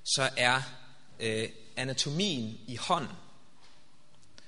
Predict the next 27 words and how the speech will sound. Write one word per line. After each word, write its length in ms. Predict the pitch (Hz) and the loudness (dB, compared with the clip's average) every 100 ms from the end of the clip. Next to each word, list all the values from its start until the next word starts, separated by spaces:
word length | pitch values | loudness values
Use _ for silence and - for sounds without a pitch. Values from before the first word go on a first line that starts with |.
| - - - - - - | -14 -14 -14 -12 -14 0
den 120 | 139 151 | 4 8
er 40 | |
ikke 140 | 156 | 6
kraftig 400 | - - 185 - | 6 2 2 2
nok 220 | 127 131 127 | 2 2 2
til, 340 | 139 139 143 - | 2 2 -2 -6
at 100 | 113 | -8
kan 80 | 117 | -6
holde 300 | 117 123 135 | 0 4 4
et 140 | 123 117 | 4 -2
menneske, 480 | 113 123 - 98 - - - - - - - - - - - - - - - | 0 4 4 2 -6 -10 -12 -12 -12 -12 -12 -12 -14 -14 -14 -14 -12 -12 -8
hvis 140 | 107 | -4
det 120 | - 110 | -2 2
hænger. 260 | 127 110 - - - - - - - - - | 2 2 -6 -10 -12 -14 -14 -14 -12 -12 -4
Bare 200 | 113 110 | -2 0
ved 100 | 110 | -2
en, 160 | 104 95 | -4 -6
en, 220 | 107 98 101 | -8 -8 -6
en 100 | 113 | -4
navle, 380 | 107 104 113 120 | -2 0 0 0
som 140 | 117 | -2
kommer 260 | 101 113 107 | -2 -4 -2
ind 140 | 117 | -4
gennem, 280 | - 104 90 - - | -4 -6 -6 -10 -8
gennem 180 | 107 95 | -6 -4
hånden 240 | 117 95 | -6 -6
her. 180 | 110 | -6